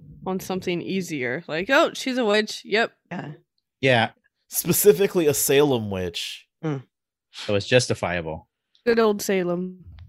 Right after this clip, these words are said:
Speaker 4: No
Speaker 2: I do feel like
Speaker 4: kidding.
Speaker 2: that the writers probably, um, threw in the, I'm not saying it's right,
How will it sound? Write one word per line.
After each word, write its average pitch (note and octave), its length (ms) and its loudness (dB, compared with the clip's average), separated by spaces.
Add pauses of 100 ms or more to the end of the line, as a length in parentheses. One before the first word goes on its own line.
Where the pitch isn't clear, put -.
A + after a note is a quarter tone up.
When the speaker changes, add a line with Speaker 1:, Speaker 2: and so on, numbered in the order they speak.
(240)
Speaker 4:
No A#2+ 340 -8
Speaker 2:
I F3+ 60 4
do F3 200 4
feel F#3+ 260 2
like F#3 160 2
Speaker 4:
kidding. F3+ 100 -2
Speaker 2:
that D3+ 80 -4
the D#3 100 0
writers C3 520 0
probably, B2+ 680 -2
um, A#2 380 -2 (420)
threw C#3 320 -2
in C3 480 0
the, - 260 -2
I'm D#3+ 80 4
not C3+ 140 4
saying A2 160 -4
it's G#2 100 -8
right, A#2+ 240 0